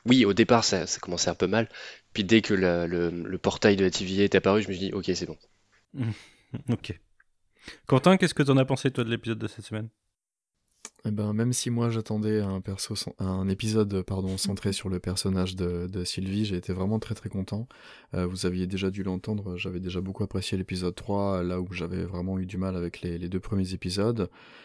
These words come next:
Speaker 3: Et justement, par rapport à ce que Manon disait, euh, je pense qu'en fait, moi, c'est que la semaine dernière que j'ai vraiment, vraiment réussi à faire un peu le, le deuil sur le fait qu'en fait, on n'a plus le même Loki du tout, quoi.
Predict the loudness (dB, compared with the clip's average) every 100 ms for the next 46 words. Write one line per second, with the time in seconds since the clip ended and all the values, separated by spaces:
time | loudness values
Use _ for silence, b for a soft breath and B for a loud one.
0 | b -6 -6 0 2 2 2 -2 0 0
1 | 0 0 2 2 2 0 0 2 4 4
2 | 2 0 -2 -6 B B -6 -2 -2 -2
3 | -4 -2 -2 -2 -2 -4 -6 _ _ 0
4 | 2 4 2 0 0 0 0 -2 -4 -6
5 | -6 -2 0 0 0 -2 -2 -2 -4 -4
6 | -6 -4 -4 -4 -4 -2 0 0 -2 -6
7 | b b b b b 2 4 8 8 8
8 | 4 2 2 2 0 0 0 -2 0 0
9 | 0 -2 0 2 2 2 0 -2 -4 -2
10 | -4 -2 -6